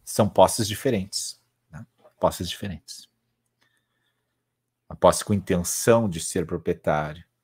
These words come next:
pra fins de uso capião. Tá, mas o Marcelo Couto tem isso. A tese de doutorado dele agora saiu esse ano. Ele fala sobre averbação na matrícula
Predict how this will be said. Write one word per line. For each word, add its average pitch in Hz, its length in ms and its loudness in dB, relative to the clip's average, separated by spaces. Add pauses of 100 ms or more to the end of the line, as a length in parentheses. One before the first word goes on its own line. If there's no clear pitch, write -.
(180)
pra 85 220 2
fins 92 260 -2
de 90 60 -8
uso 82 160 -6
capião. - 420 -8 (1200)
Tá, - 80 4
mas 117 140 8
o 127 40 8
Marcelo 151 340 10
Couto 135 240 6
tem 165 200 10
isso. - 160 4
A 80 60 -2
tese 104 220 8
de 101 40 0
doutorado 104 280 6
dele 104 160 6
agora 98 360 6 (120)
saiu 82 260 0
esse - 260 0
ano. 104 320 4 (760)
Ele 90 140 0
fala 92 260 4
sobre 107 240 2
averbação 104 760 4
na 131 140 2
matrícula 113 720 -4